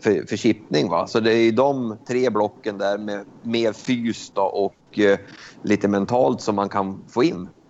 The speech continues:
Ehm, närspel i form av distanswedge och såna här saker, det, det existerar inte <laughs> på vintern, utan det blir ju lite mera, eh, trackman då, för att säga lite sånt. Men då, då tänker man ju att man får försöka få en bra procentuell fördelning eller en periodisering över vad,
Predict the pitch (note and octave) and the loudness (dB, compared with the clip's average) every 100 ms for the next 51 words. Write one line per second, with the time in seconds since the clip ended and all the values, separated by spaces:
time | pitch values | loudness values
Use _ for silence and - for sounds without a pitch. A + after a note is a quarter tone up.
0 | - - G2+ G2 F#2+ F2+ F2+ E2+ - - | -16 -2 2 4 2 0 -8 -14 -18 -20
1 | - - - - _ A2 A2 G#2+ - - | -20 -20 -20 -20 _ -8 -4 -2 -4 0
2 | B2+ B2+ G#2+ G#2+ G#2 G2 G#2 G2 - G#2 | 2 2 0 -2 -2 -4 -6 -6 -4 -6
3 | F#2+ G2 A2+ G#2+ A2 G#2+ G#2 A2 G#2+ G2+ | -6 -4 -4 -2 -4 -4 -4 -4 -2 -4
4 | - - - A2 G#2 - - A2 G2 - | -4 -10 -4 -4 -4 -8 -4 -4 -4 -2
5 | - - A2 F#3 - - - - - - | 0 0 -4 -4 -6 -6 -14 -20 -6 -2
6 | A2 G#2+ - G2 G2 A2 G2+ G#2 G#2 G3 | 0 0 0 -2 -2 -4 -4 -6 -8 -10
7 | F3+ - G#2+ A2+ A2+ G#2+ G#2 G#2 G#2 G#2 | -8 -2 2 6 6 4 0 -2 0 2
8 | G#2 - - - - - _ F#2 F#2+ F#2+ | 2 -2 -16 -20 -20 -20 _ 0 2 2
9 | F#2 F#2 A2+ A#2+ - G2 F#2+ G2 G2 - | 0 -2 0 0 0 -6 -4 -4 -4 -4
10 | F#2+ F#2+ G2+ F2+ A#2 A2 - G2 G#2+ G2+ | -2 -2 -4 -6 -2 -2 -2 -6 -6 -8
11 | - - G#2 - A2+ C3+ D3 - B2 A2+ | -12 -12 -8 -6 -2 -2 -2 -2 0 2
12 | G#2+ - A2 G#2+ A2 F#2+ - A#2+ A#2 A2+ | 2 0 -8 -4 -4 -6 -8 -6 -4 -2
13 | C3 B2 A2 A2 G#2+ G#2+ G#2+ G2 G#2 G2 | -2 0 2 2 0 -6 -8 -4 -4 -4
14 | F#2+ G#2 B2+ A2+ G#2+ G#2+ A2+ G#2+ G#2 G2 | -6 -4 -4 -4 -10 -10 -4 -2 -2 0
15 | A#2 C#3 B2 G#2+ G#2 G2+ G2+ G#2 | 2 4 2 0 -2 -2 2 2